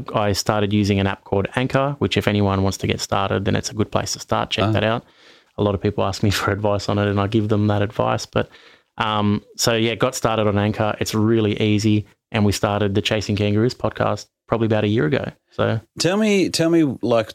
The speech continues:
Speaker 2: two or three podcasts that you were listening to just before you kicked your one off. Like, what were the, what were the ones that you were kinda listening to and going,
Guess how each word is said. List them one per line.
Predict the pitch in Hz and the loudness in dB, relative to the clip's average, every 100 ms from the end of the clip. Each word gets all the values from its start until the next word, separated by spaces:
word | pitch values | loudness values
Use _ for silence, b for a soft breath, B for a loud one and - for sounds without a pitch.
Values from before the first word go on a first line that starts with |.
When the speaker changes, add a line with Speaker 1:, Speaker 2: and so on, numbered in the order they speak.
| _ | _
Speaker 2:
two | - 147 | 0 2
or | 135 | 2
three | - 120 | 2 0
podcasts | 107 110 98 101 92 | 2 0 0 0 0
that | 95 | 0
you | 95 | 2
were | 95 | 2
listening | 92 104 98 | 2 2 2
to | 95 87 95 | 2 2 2
just | 101 95 - | 0 -2 -2
before | 90 - 95 | -4 0 0
you | 87 | 0
kicked | - 85 | -2 -2
your | - 90 | 0 2
one | 87 85 | 2 2
off. | 80 - | 0 -2
Like, | 95 92 | -2 0
what | 127 | 0
were | 120 | 0
the, | 110 107 B B B | 2 0 B B B
what | 139 | 2
were | 151 | 4
the | |
ones | 131 123 | 2 2
that | 113 | 4
you | 110 | 2
were | |
kinda | 101 110 | 4 2
listening | 104 101 101 | 2 2 0
to | 92 | 2
and | 95 | 2
going, | 92 90 90 | 4 2 2